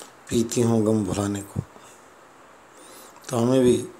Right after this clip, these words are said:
चिल्लाने का शौक नहीं है, युवाओं की, साथियों की और भारत के वीरों की जान बचाने के लिए नंगे पैर खड़े हैं।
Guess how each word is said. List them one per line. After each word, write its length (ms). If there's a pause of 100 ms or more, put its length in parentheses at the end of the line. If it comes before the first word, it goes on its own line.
(240)
चिल्लाने 440
का 140
शौक 280
नहीं 220
है, 220 (3250)
युवाओं 420
की, 320 (1160)
साथियों 600
की 240 (1500)
और 180
भारत 340
के 80
वीरों 280
की 200 (1800)
जान 400
बचाने 420
के 120
लिए 240 (1900)
नंगे 260
पैर 240
खड़े 220
हैं। 140